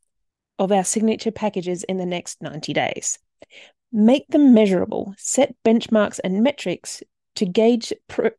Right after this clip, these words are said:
progress towards your goals, and measurable goals enable you to track your business's performance objectively and make informed adjustments along the way.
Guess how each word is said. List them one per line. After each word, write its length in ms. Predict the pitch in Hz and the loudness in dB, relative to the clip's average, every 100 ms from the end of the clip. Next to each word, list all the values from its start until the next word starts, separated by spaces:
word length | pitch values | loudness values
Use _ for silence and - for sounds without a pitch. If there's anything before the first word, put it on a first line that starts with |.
| _ _ | _ _
progress 420 | 285 277 185 170 | 2 4 2 0
towards 420 | - 190 185 180 | -6 -4 -4 -4
your 120 | 185 | -6
goals, 400 | 175 151 156 233 - | -6 -6 -4 -6 -6
and 240 | 202 190 | -4 0
measurable 540 | 214 220 233 226 240 | 0 2 2 2 -2
goals 340 | 233 196 190 190 | -4 -2 -2 -4
enable 560 | 196 185 262 277 214 | -8 -4 -2 -2 -2
you 160 | 175 175 - _ | -4 -10 -12 _
to 100 | - | -12
track 380 | 196 - 226 - | -10 -4 -4 -2
your 80 | 262 | -2
business's 460 | 220 202 202 - 180 | 0 -2 -2 -4 -10
performance 580 | 170 - 196 185 190 | -12 -6 -2 -2 -2
objectively 720 | - 170 175 - - - - - - - - | -6 -4 -8 -8 -14 -12 -14 -14 -20 -14 -2
and 120 | 180 | 0
make 220 | 175 - | 0 0
informed 580 | 170 - 185 180 180 - | -6 -2 0 2 0 -2
adjustments 500 | 175 165 - 180 - | -4 -4 -4 -8 -6
along 260 | 147 120 | -8 -6
the 80 | 170 | 0
way. 260 | 277 254 | 2 2